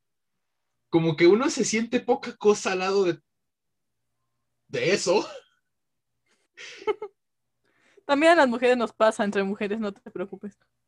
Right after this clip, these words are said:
Speaker 1: O sea, en-, eh, o sea, entienden, entienden el sentimiento. Entonces,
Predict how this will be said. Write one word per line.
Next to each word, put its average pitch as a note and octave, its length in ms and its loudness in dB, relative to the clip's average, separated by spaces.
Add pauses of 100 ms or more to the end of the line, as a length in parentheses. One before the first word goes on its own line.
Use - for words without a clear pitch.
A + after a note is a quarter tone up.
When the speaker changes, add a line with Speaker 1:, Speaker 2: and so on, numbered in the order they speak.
(120)
Speaker 1:
O D#3+ 60 -6
sea, D#3+ 200 -6
en-, D3 200 -8
eh, B2+ 180 -12
o C#3 100 -8
sea, D3 120 -6
entienden, D3+ 380 0
entienden D3+ 360 -6
el B2+ 80 -8
sentimiento. C#3 460 -6
Entonces, B2+ 460 -6